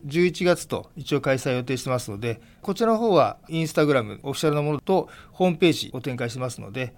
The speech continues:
まあ、こちらの方でご確認いただければと思います。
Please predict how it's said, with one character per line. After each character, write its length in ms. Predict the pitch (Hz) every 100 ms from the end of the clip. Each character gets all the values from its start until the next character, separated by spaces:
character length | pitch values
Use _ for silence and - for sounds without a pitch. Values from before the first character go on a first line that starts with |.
| -
ま 60 | 143
あ、 20 |
こ 100 | 151
ち 80 | 151
ら 60 |
の 60 | 190
方 60 |
で 60 | 165
ご 140 | 117
確 120 | 117 113
認 60 |
い 40 | 104
た 80 | 104
だ 100 | 104
け 60 |
れ 60 | 110
ば 120 | 127
と 100 | 120 - -
思 100 | 104
い 80 | - -
ま 100 | -
す。 200 | -